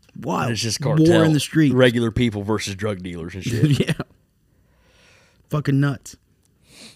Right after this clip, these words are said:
Speaker 1: But I can probably go down there for cheap.
Speaker 2: Yeah, you probably could. You wanna call her? It's an hour and a half in.
Speaker 1: Is it an hour and a half?
Speaker 2: Yeah.
Speaker 1: Yeah, 'cause we have to still process this and
Speaker 2: Yeah.
Speaker 1: get it out in two hours.
Speaker 2: Still gotta edit it. Uh,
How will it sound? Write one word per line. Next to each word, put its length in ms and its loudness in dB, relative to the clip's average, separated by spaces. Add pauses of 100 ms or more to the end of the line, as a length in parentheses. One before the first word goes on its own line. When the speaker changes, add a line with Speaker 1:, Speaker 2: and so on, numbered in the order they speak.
(120)
Speaker 1:
But 100 2
I 80 2
can 120 0
probably 220 2
go 160 4
down 200 6
there 140 4
for 100 -4
cheap. 380 -4 (120)
Speaker 2:
Yeah, 360 -10
you 80 -20
probably 300 -12
could. 320 -12 (1000)
You 80 -8
wanna 100 -6
call 280 0
her? 140 -6 (720)
It's 120 -12
an 60 0
hour 100 4
and 80 0
a 40 -2
half 200 0
in. 340 -4
Speaker 1:
Is 160 -2
it 60 2
an 60 2
hour 100 2
and 100 4
a 40 4
half? 240 0
Speaker 2:
Yeah. 340 -8 (160)
Speaker 1:
Yeah, 420 -2
'cause 200 -4
we 360 -2
have 240 -4
to 100 -4
still 220 -2
process 440 -2
this 200 -6
and 60 0
Speaker 2:
Yeah. 60 -4
Speaker 1:
get 80 0
it 60 -2
out 140 -2
in 80 -4
two 220 -4
hours. 320 -2
Speaker 2:
Still 160 -12
gotta 220 -8
edit 220 -8
it. 120 -12 (720)
Uh, 420 2